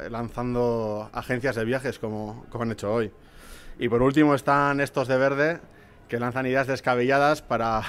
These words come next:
<laughs> para salir los medios. Y a todo esto, desde,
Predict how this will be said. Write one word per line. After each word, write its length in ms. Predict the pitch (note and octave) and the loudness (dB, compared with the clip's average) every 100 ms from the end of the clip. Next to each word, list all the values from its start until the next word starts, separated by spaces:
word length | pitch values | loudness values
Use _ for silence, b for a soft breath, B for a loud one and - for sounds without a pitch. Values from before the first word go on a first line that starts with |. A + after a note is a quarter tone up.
| B | B
<laughs> 180 | - - | -14 -6
para 160 | A#2+ | -6
salir 180 | A2+ A#2 | -2 0
los 160 | A2 A2 | 0 -2
medios. 460 | B2+ A#2+ F#2 - - B B B B B - | -2 -2 -4 -8 -14 B B B B B -2
Y 80 | |
a 120 | A#2 A#2 | -2 2
todo 200 | E3+ F#3 | 2 2
esto, 200 | - D#3 | 0 -2
desde, 600 | B2+ A#2+ A#2 A#2 A2+ | 0 0 0 -2 -4